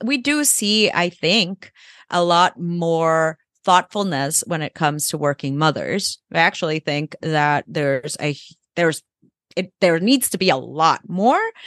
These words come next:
and there needs to be a lot of a shift from thinking of working mother, mothers to thinking of working caregivers, because you don't necessarily just have kids. You might be taking care of elder parents or other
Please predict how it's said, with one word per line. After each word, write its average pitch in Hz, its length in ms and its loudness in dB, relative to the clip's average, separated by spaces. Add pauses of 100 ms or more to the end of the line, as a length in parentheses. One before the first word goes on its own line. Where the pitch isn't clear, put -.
(160)
and 185 120 -2
there 180 120 6
needs 220 300 0
to 202 80 -4
be 180 180 0
a 156 100 2
lot 170 240 4
of 180 100 -4
a 147 80 -6
shift 233 420 -2
from 175 180 -4
thinking 170 340 -4
of 135 80 -6
working 160 380 -2
mother, 220 360 2
mothers 240 500 0
to 196 100 -4
thinking 165 320 -4
of 143 100 -4
working 156 380 -6
caregivers, 180 720 -2 (460)
because 180 380 0 (240)
you 190 260 0
don't 196 320 4
necessarily 175 540 2
just 170 200 -4
have 151 140 -4
kids. 294 280 0
You 208 80 -2
might 165 240 0
be 170 80 -10
taking 170 340 -4
care 160 160 0
of 156 80 -2
elder 139 260 -2
parents 247 520 0
or 165 120 -2
other 160 440 0